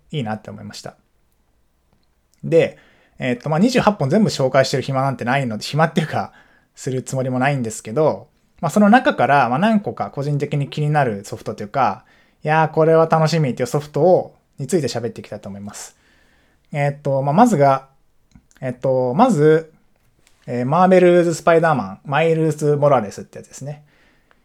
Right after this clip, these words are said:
いや、これは、あの、PlayStation fourでも話題になった、インスマニアックの、あの、オープンワールド・スパイダーマンゲームな-、の続編ですね。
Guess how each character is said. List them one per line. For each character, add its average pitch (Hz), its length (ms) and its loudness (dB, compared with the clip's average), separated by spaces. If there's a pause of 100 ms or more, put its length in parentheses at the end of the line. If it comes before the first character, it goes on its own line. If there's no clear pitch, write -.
(140)
い - 20 -2
や、 165 80 2
こ - 240 -2
れ 247 140 4
は、 254 360 2
あ 220 100 0
の、 220 160 2
PlayStation 226 580 2
four 214 320 6
で 143 100 2
も 127 160 0
話 127 100 2
題 147 200 2
に 147 100 0
な 147 120 2
っ - 120 -12 (100)
た、 123 460 0
イ 156 80 -4
ン 165 80 -4
ス 160 100 -4
マ 170 120 0
ニ 170 100 0
ア 160 40 -2
ッ - 20 -10
ク - 200 -10
の、 98 280 -6 (120)
あ 113 120 -8
の、 120 80 -10
オ 131 100 0
ー - 20 0
プ 139 100 -4
ン 139 60 0
ワ 139 120 4
ー 135 40 0
ル 135 60 -4
ド・ 135 120 6
ス - 100 -10
パ 139 120 4
イ 135 40 4
ダ 135 100 0
ー - 20 0
マ 131 160 -2
ン 135 40 -4
ゲ 127 160 0
ー - 20 0
ム 98 220 -8 (600)
な-、 110 220 -6
の 135 380 2
続 127 260 -4
編 135 200 -4
で 135 80 -4
す - 120 -8
ね。 101 200 -16